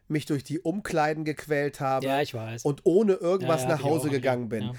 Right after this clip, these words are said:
Speaker 1: Und einfach merke,
Speaker 2: Nervt.
Speaker 1: besser trägst du ein schwarzes T-Shirt, weil in dem siehst du nicht ganz so fett aus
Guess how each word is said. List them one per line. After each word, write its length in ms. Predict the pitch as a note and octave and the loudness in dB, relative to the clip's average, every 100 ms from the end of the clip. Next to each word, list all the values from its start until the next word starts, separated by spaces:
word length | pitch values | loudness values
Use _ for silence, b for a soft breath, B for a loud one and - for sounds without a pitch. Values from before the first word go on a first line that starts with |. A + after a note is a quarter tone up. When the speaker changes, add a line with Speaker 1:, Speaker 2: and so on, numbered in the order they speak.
| B B | B B
Speaker 1:
Und 120 | E3+ | 0
einfach 300 | E3 D#3+ D#3 | 0 0 0
merke, 400 | D3 D3 F#3 A3+ | 2 2 2 0
Speaker 2:
Nervt. 80 | C#3+ | 2
Speaker 1:
besser 280 | F3+ - G#3 | 2 2 0
trägst 320 | - G3+ - | 2 0 0
du 40 | E3 | -4
ein 60 | |
schwarzes 580 | - C#3+ D3 F#3+ - A3 | -4 0 2 2 0 -4
T-Shirt, 440 | - A3+ G#3+ A#3 G3 | -2 -2 0 0 0
weil 120 | F3 | -2
in 120 | E3 | -2
dem 140 | E3+ | -2
siehst 180 | D#3+ E3+ | -2 -2
du 80 | E3+ | -2
nicht 180 | F#3 - | -2 0
ganz 220 | E3 E3+ | 0 0
so 100 | - | -6
fett 320 | - D#3+ E3 | -2 0 0
aus 300 | D3 D#3 D#3 | 0 0 0